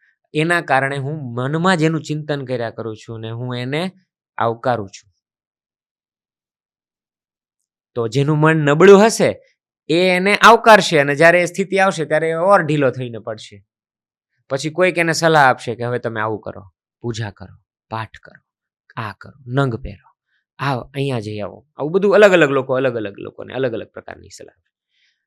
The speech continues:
આય મારી દ્રષ્ટિએ ઈશ્વરના આપેલા જ વિચારો હોય છે કે તમને કોઈ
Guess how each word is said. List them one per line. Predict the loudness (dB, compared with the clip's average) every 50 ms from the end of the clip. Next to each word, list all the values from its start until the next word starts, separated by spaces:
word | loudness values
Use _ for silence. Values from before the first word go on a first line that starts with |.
| _ _ _ _
આય | 4 6 8 8 8 8
મારી | 8 6 6 6 6 4
દ્રષ્ટિએ | 2 0 -2 -2 -4 -6 -4 -4 -2
ઈશ્વરના | -2 -4 -6 -6 -4 -4 -4 -2 -2 -2 -2 -2
આપેલા | -2 -2 -2 -2 -2 -2
જ | -2 -4
વિચારો | -8 -8 -8 -6 -4 -4 -2
હોય | -2 -4 -4
છે | -4 -6 -10 -10
કે | -10 -10
તમને | -10 -12 -14 -14 -16 -16
કોઈ | -12 -10 -8 -8 -8 -10 -14